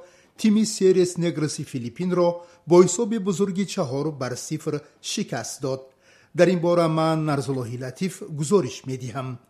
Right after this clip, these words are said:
Бози миёни дастаҳои Истиқлол ва Серес Негрс шаби бисту дуюми август дар варзишгоҳи марказии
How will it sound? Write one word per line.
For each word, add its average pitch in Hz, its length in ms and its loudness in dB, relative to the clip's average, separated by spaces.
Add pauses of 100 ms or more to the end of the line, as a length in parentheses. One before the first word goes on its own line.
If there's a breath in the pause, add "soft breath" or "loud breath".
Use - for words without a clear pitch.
(160)
Бози 190 420 6
миёни 180 300 2
дастаҳои 165 720 0
Истиқлол 156 520 2 (100)
ва 147 60 0
Серес 139 520 -2
Негрс 185 500 0 (300 loud breath)
шаби 208 320 0
бисту 202 280 -6
дуюми 160 360 0 (180)
август 180 400 -2 (300 soft breath)
дар 175 160 6
варзишгоҳи 196 600 0
марказии 185 540 0